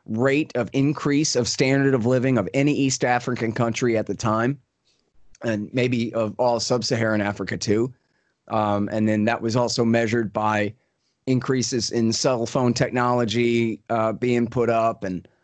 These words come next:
all kinds of, uh, measures of the increased standard of living. And, um,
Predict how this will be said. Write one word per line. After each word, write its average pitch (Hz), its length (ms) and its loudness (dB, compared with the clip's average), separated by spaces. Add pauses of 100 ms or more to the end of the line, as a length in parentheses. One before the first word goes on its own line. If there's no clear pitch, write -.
(120)
all 123 160 0
kinds 120 380 0
of, 101 160 -4 (260)
uh, 101 200 -2
measures 117 560 0
of 98 180 -4
the 107 160 -2
increased 120 340 -2
standard 110 280 2
of 101 100 -2
living. 95 300 -2 (640)
And, 110 500 0
um, 101 360 -4